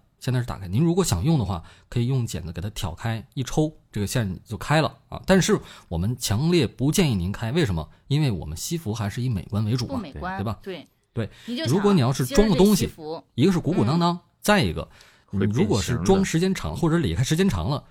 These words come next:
Speaker 1: 它这个口袋会，会有点变形。
Speaker 3: 对，会下衬的。
Speaker 1: 啊，
Speaker 2: 对。
Speaker 1: 会有点变形。我们，
Speaker 2: 是。
Speaker 1: 你如果要是变形了，你可以拿到我们这个厂家来，我们来给您进行整烫，但是这毕竟麻烦，
Speaker 3: 嗯。
Speaker 1: 对不对？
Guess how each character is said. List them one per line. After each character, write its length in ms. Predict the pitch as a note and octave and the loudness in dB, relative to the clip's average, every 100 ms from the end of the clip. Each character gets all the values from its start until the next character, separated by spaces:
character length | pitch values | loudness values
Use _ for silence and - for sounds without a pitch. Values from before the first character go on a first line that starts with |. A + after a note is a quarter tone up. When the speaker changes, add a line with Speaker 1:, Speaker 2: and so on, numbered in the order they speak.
| - - | -16 -4
Speaker 1:
它 160 | - | -2
这 100 | F3+ | 0
个 180 | D3+ A2 - _ - | 0 -4 -6 _ -6
口 200 | - C#2 | -4 -4
袋 80 | G#2 | -2
会， 160 | D#3+ E3 _ _ _ _ _ _ _ | -4 -6 _ _ _ _ _ _ _
会 200 | - D#3 | -6 -2
有 80 | C3 | 0
点 140 | E3 - | 0 2
变 180 | F3 B2 | 2 4
形。 160 | - F2 | 2 0
Speaker 3:
对， 20 | |
会 60 | |
下 40 | C3 | 0
衬 100 | F2+ | 0
的。 200 | D2 C2+ _ _ _ - | -6 -12 _ _ _ -8
Speaker 1:
啊， 120 | F#2 | -4
Speaker 2:
对。 100 | A3+ | 2
Speaker 1:
会 60 | E3 | 2
有 120 | C#3 | 2
点 140 | C3 | 0
变 200 | A2 B2 | 0 0
形。 240 | - E2+ G2+ - - | 0 -4 -6 -10 -10
我 120 | - A2 | -2 2
们， 160 | G3+ | 2
Speaker 2:
是。 180 | G3 C#3 | 0 0
Speaker 1:
你 40 | C3+ - | 0 2
如 140 | D#3 A3+ | 0 4
果 80 | |
要 80 | E3 | 4
是 60 | F3 | 6
变 180 | G#3 C#3+ | 4 4
形 160 | F#2+ | 2
了， 80 | C3 | 0
你 100 | G2+ | -2
可 100 | G2+ | 0
以 40 | |
拿 180 | A#2+ F#2+ | 0 0
到 120 | B2+ | 0
我 160 | A#2 D#2 | -2 -4
们 160 | E2 G#2 | -6 -6
这 100 | G#2+ | -6
个 120 | F#2 | -8
厂 260 | - D#2 D#2 | -10 -10 -6
家 200 | A2+ A#2+ | -4 -2
来， 280 | F#2 A2+ B2 - - | -2 -4 -8 -16 -10
我 80 | |
们 80 | D#2 | -6
来 60 | A2+ | -2
给 100 | B2+ | -2
您 180 | A#2 B2 - | -2 -4 -4
进 200 | D3 G#2 | -2 0
行 200 | A2+ C3+ | 0 -2
整 200 | E2 D#2 | -4 -6
烫， 240 | - B2 | -6 -4
但 140 | D3+ D#3 | 0 2
是 60 | |
这 140 | D#3+ E3 | 2 -2
毕 180 | - D3 | -2 -2
竟 140 | C#3+ | -2
麻 260 | F2+ F2 E3 | -4 -4 -4
烦， 200 | D#3 - _ _ _ - _ | -4 -10 _ _ _ -20 _
Speaker 3:
嗯。 240 | G2 F2+ D2+ - | -6 -6 -6 -10
Speaker 1:
对 100 | A#2 | -6
不 80 | G2+ | -4
对？ 160 | G3+ | -4